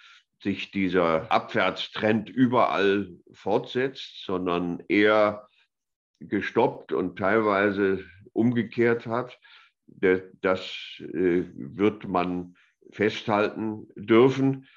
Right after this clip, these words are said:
Ähm, aber was sicherlich vorbei ist, ist, dass man in Deutschland, teilweise auch in anderen Ländern, äh, vierzig Prozent Parteien, äh, hat, die, die miteinander konkurrieren, also wo dann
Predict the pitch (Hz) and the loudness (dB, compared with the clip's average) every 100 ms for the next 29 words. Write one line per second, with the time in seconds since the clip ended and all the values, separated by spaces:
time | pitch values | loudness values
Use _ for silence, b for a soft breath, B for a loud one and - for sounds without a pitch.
0 | B B _ - 104 104 101 98 98 87 | B B _ -2 2 4 2 -2 -6 -10
1 | - - 85 95 95 95 92 90 69 104 | -16 -4 -2 0 2 4 2 0 -4 -4
2 | 107 - - 104 135 135 113 107 - - | -4 -4 -6 -2 0 2 2 0 -6 -18
3 | _ _ _ - 98 80 78 101 127 117 | _ _ _ -6 -4 -2 0 0 0 -4
4 | 104 - - 117 117 - 98 98 107 98 | -8 -12 -6 -6 -6 -2 -2 -2 -2 0
5 | 98 92 98 90 87 87 - 98 92 92 | 0 -2 -4 2 2 0 0 -2 -2 -4
6 | - - - - - 87 85 80 80 - | -14 -20 -20 -20 -10 -4 -2 -2 -4 -4
7 | - 82 69 92 92 90 90 90 90 - | -6 -4 -4 0 2 2 2 0 -2 -8
8 | _ - 98 90 131 135 123 - 110 - | _ -4 -2 2 0 0 -6 -6 -10 -4
9 | 113 117 120 90 - 85 78 95 110 101 | -4 -4 -4 -4 -2 -2 0 -2 -4 -8
10 | 110 _ 62 78 85 90 104 - _ B | -14 _ -8 -4 -2 -2 -6 -8 _ B
11 | B B _ 107 98 95 - - - 95 | B B _ -2 0 -2 -4 -10 -16 -4
12 | 101 101 101 110 113 101 104 95 101 98 | 0 2 2 2 2 4 2 2 0 0
13 | 98 95 110 107 87 60 65 73 78 80 | 0 2 4 4 2 -4 -8 -8 -8 -6
14 | 82 78 80 82 | -4 -4 -6 -8